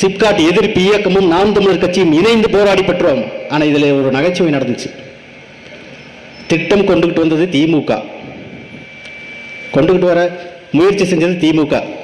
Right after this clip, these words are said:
அந்த திமுகவே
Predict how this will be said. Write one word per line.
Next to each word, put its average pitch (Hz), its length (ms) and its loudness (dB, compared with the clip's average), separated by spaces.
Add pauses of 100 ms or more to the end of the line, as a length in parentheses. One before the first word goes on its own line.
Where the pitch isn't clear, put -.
(1600)
அந்த 156 220 0
திமுகவே 254 1000 2